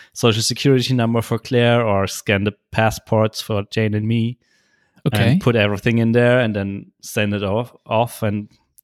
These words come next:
Speaker 1: we, it got approved. So we now have a proper bank account with
Speaker 2: <laughs> Okay.
Speaker 1: <laughs>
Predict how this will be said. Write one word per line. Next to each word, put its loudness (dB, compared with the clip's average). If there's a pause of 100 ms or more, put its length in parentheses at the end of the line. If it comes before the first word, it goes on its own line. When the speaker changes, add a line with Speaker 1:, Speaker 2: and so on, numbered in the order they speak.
(380)
Speaker 1:
we, -2
it 0
got 4
approved. 2
So -2
we 0
now 2
have 0
a -2
proper -4
bank -2
account -4
with -8
Speaker 2:
<laughs> 0
Okay. 2 (320)
Speaker 1:
<laughs> -2